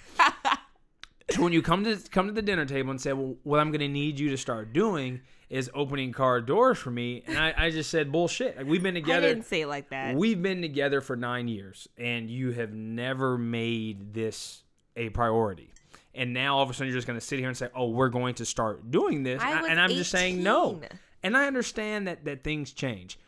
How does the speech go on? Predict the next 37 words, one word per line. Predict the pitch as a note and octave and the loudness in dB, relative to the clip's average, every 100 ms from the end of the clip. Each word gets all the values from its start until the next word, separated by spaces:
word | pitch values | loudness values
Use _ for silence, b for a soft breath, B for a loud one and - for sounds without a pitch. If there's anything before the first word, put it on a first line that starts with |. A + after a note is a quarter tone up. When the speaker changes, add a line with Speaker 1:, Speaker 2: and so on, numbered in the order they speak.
| b _ | b _
Speaker 2:
But | C3+ | -4
the | C#3 | 0
way | F3 G#3+ | 2 2
you | G3+ | 2
said | F#3+ - E3+ | -2 -2 0
it | C3+ | 0
is | B2 | -2
if | B2+ | -4
I | B2 A#2+ | -4 -6
never | A#2 C3+ C3+ C3 | -2 0 0 0
open | C3 B2+ A#2 | -2 -2 -2
doors | A2+ A2+ - | 0 0 -2
for | G#2 | -10
you. | A2 | -8
If | D#3+ | -4
we | G#3+ | -2
go | G#3 | 0
on | F3+ | -2
a | |
nice | D#3 D#3 D3+ | -2 -4 -2
little | D3 C3+ | -2 0
date, | C#3 D3+ | 0 0
there | D#3+ E3 | 2 4
are | G#3 A3 | 4 4
times | D#3+ B2+ A#2+ | 0 0 0
I | B2 | 2
will | B2 A#2+ | 2 2
open | C3 B2 | -2 -2
doors | A#2 A#2 F4 | 2 4 2
Speaker 1:
You | |
Speaker 2:
for | C#4 | 0
you. | F4+ G#4 G4+ | -2 -2 2
Speaker 1:
do. | F3 | 6
Speaker 2:
But | E3 | 8
it | G#3 | 8
is | F#3+ C#3+ | 6 2
not | C3 C#3 | 2 0